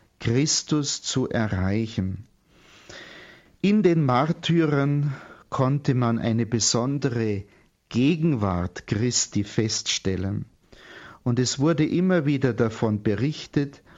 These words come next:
dass Christus den Märtyrern in besonderer Weise beistand, um ihre Leiden zu mildern und ihre Seelen zu stärken.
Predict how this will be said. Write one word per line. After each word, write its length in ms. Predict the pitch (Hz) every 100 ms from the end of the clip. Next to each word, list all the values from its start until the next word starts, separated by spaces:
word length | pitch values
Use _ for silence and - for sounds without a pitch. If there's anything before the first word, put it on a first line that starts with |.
| - - - - -
dass 300 | 110 - -
Christus 680 | 117 147 160 - 170 151 -
den 240 | 120 107
Märtyrern 1000 | 98 107 131 - 156 139 131 131 131 135 -
in 200 | 117 107
besonderer 760 | 107 - 107 120 120 117 104
Weise 480 | 95 98 98 - 101
beistand, 1040 | - 95 101 131 - - 127 139 151 - - - - - - - _ _ _
um 120 | - 107
ihre 280 | 120 131
Leiden 560 | 117 113 110 135 139 151
zu 220 | - 139
mildern 880 | 101 107 120 127 139 135 139 143 156 _ - _
und 160 | 120 107
ihre 300 | 117 104 98
Seelen 760 | - 107 107 113 117 117 117 113
zu 180 | -
stärken. 800 | 110 - 101 90 87 - - 107